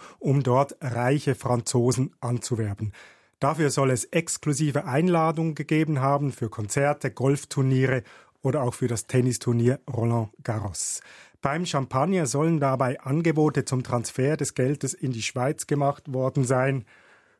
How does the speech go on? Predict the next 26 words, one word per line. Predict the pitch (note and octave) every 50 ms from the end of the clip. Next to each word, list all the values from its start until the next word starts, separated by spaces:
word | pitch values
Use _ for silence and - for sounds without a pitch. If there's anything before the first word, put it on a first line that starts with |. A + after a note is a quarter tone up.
| _ _ _ _ _ _ _ _
Die | - - B2 B2 -
Zeugen | - C#3 C3 C#3 D#3+ D3+ D3+ C#3+ C#3+ D3+
seien | C#3 - C#3+ C#3+ C#3+ C#3+
aber | C3+ C3
nicht | C#3+ C3+ B2 -
glaubhaft, | - C3+ B2+ D3+ E3+ E3+ D#3+ D#3 - -
sagt | - C#3+ C#3+ C#3 - -
die | E3
U-, | A3 D#3 D3 D#3+ D#3+ D#3+ -
U | E3+ D3
B | C#3 D3+
S. | D#3+ D3 C3+ C#3 C3 - -
Diese | - C#3 D3+ D3+ - D3+ C#3 - - - _
haben | - - B2+ C3 C#3
ja | C3+
auch | C3 B2 -
sehr | - - A#2 A2+
oft | C#3 D3 - - -
und | C#3 B2 -
gerne | - C3 C3+ C#3+ C#3+
mit | C#3 C3+ - -
den | A#2+ B2
Medien | B2+ C3 C3+ C#3+ D3+ C3
in | B2 A#2+
Frankreich | A2 - A2 A2+ B2+ C3 - B2+ A#2+ -
gesprochen | - - - - A#2 B2+ - - C3 A2